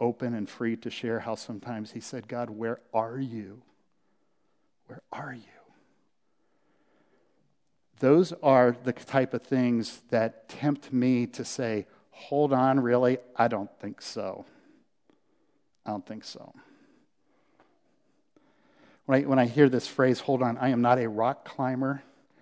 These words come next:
I probably never will be." But I think of those incredible people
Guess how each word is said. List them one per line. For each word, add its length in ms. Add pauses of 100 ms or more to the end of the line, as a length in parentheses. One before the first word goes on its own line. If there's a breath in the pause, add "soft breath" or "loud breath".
(340 soft breath)
I 60
probably 500
never 280
will 200
be." 340 (420 loud breath)
But 100
I 40
think 220
of 60
those 220 (400)
incredible 600
people 680